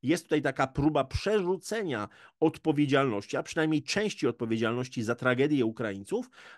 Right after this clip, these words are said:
na Polskę, że to właśnie prezydent polski, że to dyplomaci państwa polskiego, politycy, mm, państwa polskiego doprowadzili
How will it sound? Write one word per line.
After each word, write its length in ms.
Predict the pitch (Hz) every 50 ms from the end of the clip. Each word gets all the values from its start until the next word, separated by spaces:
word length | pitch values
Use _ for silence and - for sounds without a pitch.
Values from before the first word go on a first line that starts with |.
| _
na 160 | - 120 165 -
Polskę, 540 | - 320 - 185 143 - - - - - - _ -
że 160 | 139 135 165
to 140 | - 214 202
właśnie 460 | 156 135 131 127 143 - - - 101
prezydent 520 | - - 104 117 131 139 151 156 160 160 -
polski, 420 | - 160 147 151 - - - 127
że 100 | 117 113
to 120 | - 107 101
dyplomaci 640 | 95 107 - 110 107 110 123 143 139 - 151 147 - - - - _ _
państwa 340 | - 135 143 139 - 147 131
polskiego, 460 | 127 139 135 127 - - 127 113 110
politycy, 720 | 107 - 127 123 117 117 113 156 165 160 - 156 139 131 127 - - - - _ _ _ -
mm, 320 | 104 107 110 107 107 110
państwa 340 | - 127 131 131 - 143 127
polskiego 540 | - 143 131 127 - - 151 156 180 208 185
doprowadzili 880 | 160 190 185 185 165 156 147 143 139 127 131 180 208 196 208 202 190